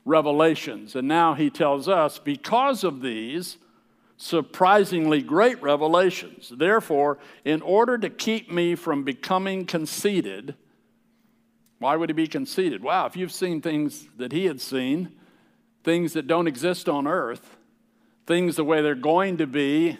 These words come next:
in the future, he, he's seen things he couldn't really express in human words.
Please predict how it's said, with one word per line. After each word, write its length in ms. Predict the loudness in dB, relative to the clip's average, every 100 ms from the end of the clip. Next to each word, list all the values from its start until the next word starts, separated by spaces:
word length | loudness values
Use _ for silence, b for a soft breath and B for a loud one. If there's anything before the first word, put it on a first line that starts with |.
| -12
in 160 | -6 -4
the 80 | -4
future, 540 | -2 -2 -2 -6 -4
he, 240 | -2 -2 B B
he's 220 | -2 0 0
seen 320 | 2 2 2
things 320 | 2 2 -2
he 80 | -2
couldn't 320 | 0 -2 0
really 260 | 0 2 0
express 680 | -4 -12 -2 2 2 0 -4
in 240 | -4 -2
human 360 | -2 0 0 0
words. 640 | 0 -2 -4 -10 -16 -18